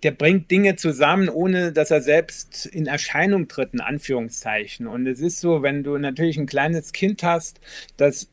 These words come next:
so zum Lachen anregt und so lustige Sachen macht, dann ist das schon mal ein Eisbrecher. Aber dann hat sie auch mit dem Rollator vom Opa laufen gelernt. Sie rennt dann beim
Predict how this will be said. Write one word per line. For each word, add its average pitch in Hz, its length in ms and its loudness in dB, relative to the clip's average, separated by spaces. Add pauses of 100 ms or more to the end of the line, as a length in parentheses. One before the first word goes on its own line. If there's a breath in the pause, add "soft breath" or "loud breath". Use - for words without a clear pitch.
so 185 320 4
zum 151 240 0
Lachen 160 360 2
anregt 127 640 0
und 123 100 -2
so 123 80 -2
lustige 127 480 -2
Sachen 147 340 0
macht, 135 280 -2
dann 123 120 -4
ist 120 220 -8
das 135 260 -2
schon 127 200 -6
mal 120 80 -2
ein 113 120 -6
Eisbrecher. - 680 -8
Aber 110 160 -4
dann 147 320 0
hat - 180 -6
sie 156 160 -2
auch 127 200 0
mit 135 140 -2
dem 127 120 2
Rollator 123 580 2
vom 127 200 -6
Opa 135 280 -2
laufen 127 480 2
gelernt. 120 720 0 (300 loud breath)
Sie 139 260 0
rennt 156 260 2
dann 160 120 6
beim 151 260 6